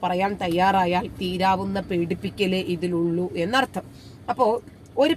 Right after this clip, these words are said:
പെണ്ണ് കാലിൽ ചിലങ്ക കെട്ടിയതിന്റെ പേരില് അവളുടെ ഉമ്മ മരിച്ചപ്പോൾ പള്ളിക്കാട്ടിൽ സ്ഥലം കൊടുക്കില്ല, പള്ളിയിൽ അടക്കില്ല എന്ന് പറഞ്ഞെങ്കിൽ ആ സാഹചര്യം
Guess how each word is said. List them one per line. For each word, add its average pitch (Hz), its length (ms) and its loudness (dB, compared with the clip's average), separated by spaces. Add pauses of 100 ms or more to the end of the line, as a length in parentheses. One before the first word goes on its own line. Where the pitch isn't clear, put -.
പെണ്ണ് 233 380 2 (580)
കാലിൽ 269 560 4
ചിലങ്ക 254 500 2
കെട്ടിയതിന്റെ 202 560 0
പേരില് 175 560 2 (460)
അവളുടെ 311 400 4
ഉമ്മ 302 480 4
മരിച്ചപ്പോൾ 294 800 2
പള്ളിക്കാട്ടിൽ 294 880 4
സ്ഥലം 254 460 4
കൊടുക്കില്ല, 269 680 4 (880)
പള്ളിയിൽ 320 560 6
അടക്കില്ല 311 800 4
എന്ന് 254 240 6
പറഞ്ഞെങ്കിൽ 254 580 4 (140)
ആ 233 160 6
സാഹചര്യം 233 880 4